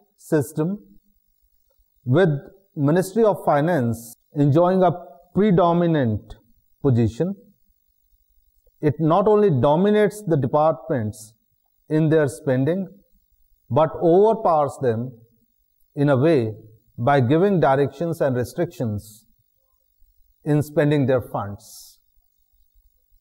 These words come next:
The execution of the budget on the expenditure side includes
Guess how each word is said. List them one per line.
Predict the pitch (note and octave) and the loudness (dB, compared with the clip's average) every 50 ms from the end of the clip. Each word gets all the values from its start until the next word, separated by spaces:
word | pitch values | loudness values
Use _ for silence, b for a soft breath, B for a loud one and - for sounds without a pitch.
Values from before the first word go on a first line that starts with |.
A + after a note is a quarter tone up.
| _ - | _ -2
The | B2 C#3+ | 0 2
execution | D3 D#3 D#3 E3+ G#3 G3 A3+ A3+ A3+ - - A#3+ A#3 A#3 | 4 4 4 2 2 2 2 0 0 0 0 0 0 2
of | A3 F#3+ E3+ F#3+ | 2 0 0 0
the | D#3+ | 0
budget | B2 - D#3 D#3 D3+ B2 G#2 - - - - _ _ _ _ _ _ _ _ _ _ _ _ _ _ _ _ _ _ _ _ _ _ _ _ _ _ _ _ _ _ - | 0 0 0 0 0 -2 -4 -6 -10 -20 -20 _ _ _ _ _ _ _ _ _ _ _ _ _ _ _ _ _ _ _ _ _ _ _ _ _ _ _ _ _ _ -2
on | C#3 D3+ D3+ | 0 2 2
the | D#3 | 2
expenditure | C#3+ - - - F3+ E3+ F3+ F#3+ - - G#3 F#3+ | 2 0 -2 0 0 2 2 2 2 2 0 0
side | F#3 - G3 E3+ C#3 A#2 A2 A2 - - - - _ _ _ - | 0 0 0 2 2 2 0 -4 -8 -12 -20 -20 _ _ _ -4
includes | D#3 D3 C#3 - D3 G3 G3+ F#3 C#3 B2 A2 - - - - - - | -2 -2 -2 0 0 0 2 2 2 0 0 -4 -10 -20 -20 -20 -20